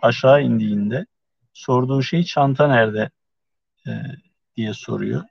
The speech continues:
Çanta, ama o çantanın içinde hangi silahın olduğunu biz bilmiyoruz.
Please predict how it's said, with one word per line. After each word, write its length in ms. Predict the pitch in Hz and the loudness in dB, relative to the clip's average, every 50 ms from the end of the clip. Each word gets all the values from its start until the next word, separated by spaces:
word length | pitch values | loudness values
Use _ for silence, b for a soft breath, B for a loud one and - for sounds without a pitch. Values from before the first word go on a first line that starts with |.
| _ _ | _ _
Çanta, 580 | - - - 139 139 143 135 - 156 151 - - | -12 -4 0 2 2 2 0 0 -2 -2 0 0
ama 260 | 139 147 156 156 147 | 0 2 2 2 0
o 80 | 151 | 0
çantanın 460 | - - 170 156 160 - 165 156 156 151 | 0 0 0 0 0 0 0 -2 -2 -2
içinde 360 | 143 - - 165 156 147 147 | -4 -4 -4 -4 -2 0 0
hangi 320 | 135 - - 185 180 165 | 0 2 2 0 0 0
silahın 360 | - - 143 139 139 131 127 | -2 -6 -2 2 4 4 4
olduğunu 440 | 131 127 127 123 123 127 139 160 160 - | 4 2 0 -2 -2 -4 -4 -6 -6 -8
biz 240 | - - - - - - | -12 -18 -20 -12 -6 -2
bilmiyoruz. 500 | 127 131 127 120 123 127 143 175 - | 0 2 2 2 2 0 -2 -4 -6